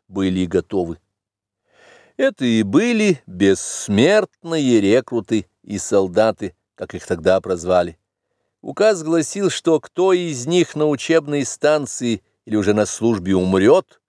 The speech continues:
будет убит или сбежит, вместо того брать нового рекрута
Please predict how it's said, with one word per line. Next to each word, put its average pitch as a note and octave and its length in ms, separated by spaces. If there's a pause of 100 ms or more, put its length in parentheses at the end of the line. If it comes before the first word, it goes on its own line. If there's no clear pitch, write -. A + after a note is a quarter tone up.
(280)
будет G2 320
убит G2+ 560 (260)
или G3 240
сбежит, C3+ 680 (260)
вместо C3+ 680
того E3 280
брать A#2+ 320
нового C#3 580
рекрута B2+ 540